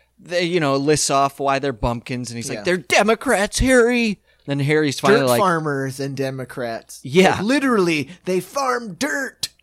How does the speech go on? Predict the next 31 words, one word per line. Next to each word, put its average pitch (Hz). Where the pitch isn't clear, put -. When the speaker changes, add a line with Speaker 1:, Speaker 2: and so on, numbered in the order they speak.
Speaker 1:
"Oh, 131
yeah, 139
dirt 170
farmers, 110
right. 143
They 123
farm 151
dirt." 165
And 151
he's 147
like, 156
"But 151
they're 202
nice 202
people." 123
Uh, 123
and 156
he 156
says 202
something, 143
like, 120
straight -
up, 110
like, 110
"They're 131
idiots, 107
Harry," 98
to 113
which 113
old, 143
Speaker 2:
Yeah. 104